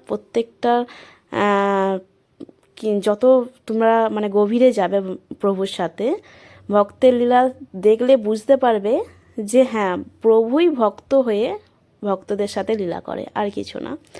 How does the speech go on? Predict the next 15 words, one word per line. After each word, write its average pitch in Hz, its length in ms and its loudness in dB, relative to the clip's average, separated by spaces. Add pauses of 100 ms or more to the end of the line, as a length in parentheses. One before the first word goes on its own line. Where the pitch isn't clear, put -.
(420)
প্রভু 247 240 2
সবসময় 262 520 -2
সব 285 320 -2
জায়গায় 196 320 -2
বিরাজ 175 300 -6
করে। 180 320 -8
আর 196 160 -2
এই 220 220 -2
যে 262 260 -2 (540)
জন্মদিন 240 580 2
কথাটা 190 340 -4
বলি 185 340 -4
আমি, 190 260 -6 (160)
গোলুর 196 260 -2
জন্মদিন, 175 560 -6